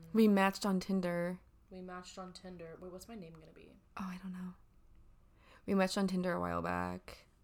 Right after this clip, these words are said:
Speaker 2: Oh, wow.
Speaker 1: Wait, don't do that.
Speaker 2: Why?
Speaker 1: I'll text it to you later.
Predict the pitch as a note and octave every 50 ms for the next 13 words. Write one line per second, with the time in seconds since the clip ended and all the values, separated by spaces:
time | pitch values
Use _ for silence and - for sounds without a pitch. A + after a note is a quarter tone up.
0 | - G3 F3 F3+ F3 F3+ A#3 - - G#3 B3+ B3 G#3 - - F3 - - G3+ F#3
1 | E3 F3 - E3+ D#3 D3+ C#3+ C#3 - - - - - _ _ - G3 F#3 F#3 F3+
2 | F3 E3+ F3 - - _ _ _ _ - - _ _ - - _ _ - - _
3 | _ - _ _ - _ _ _ - _ - _ _ _ - _ - _ - _
4 | _ _ _ _ - _ - - - - _ _ - - - _ - - - _
5 | _ - _ - - - _ G#3 G3+ G3 G3+ F#3 F3+ - - - - - - -
6 | G#2 F2 - - D3+ - G2 - -